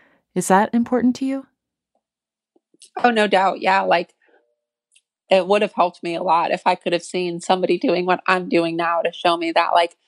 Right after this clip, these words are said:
Speaker 2: I can be a trans woman and an athlete. I can ride B M X freestyle and be trans. The two don't have to be mutually exclusive, and I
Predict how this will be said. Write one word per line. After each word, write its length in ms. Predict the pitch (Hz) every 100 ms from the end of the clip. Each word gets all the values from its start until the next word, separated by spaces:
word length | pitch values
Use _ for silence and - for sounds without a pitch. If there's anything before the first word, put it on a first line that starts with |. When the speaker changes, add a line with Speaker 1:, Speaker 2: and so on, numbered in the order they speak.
| _ _ -
Speaker 2:
I 240 | 180 170 - _ _
can 140 | 190 180
be 180 | 180
a 40 | 180
trans 360 | - 180 170 -
woman 320 | 165 160 170 _
and 220 | 180 180 165
an 80 |
athlete. 540 | - 165 165 170 - - -
I 80 | 190
can 180 | 180
ride 280 | 170 175 180
B 100 | 175
M 100 | 170
X 240 | 170 - -
freestyle 680 | 180 175 170 170 165 170 - _ _
and 220 | 185 185 170
be 100 | 165
trans. 580 | - 175 165 156 175
The 120 | - 165
two 240 | - 196
don't 240 | 180 165
have 220 | 180 165 -
to 80 |
be 100 | 170
mutually 460 | 165 165 - 175 170
exclusive, 580 | 170 - 190 175 170 165
and 100 | 170
I 140 | 170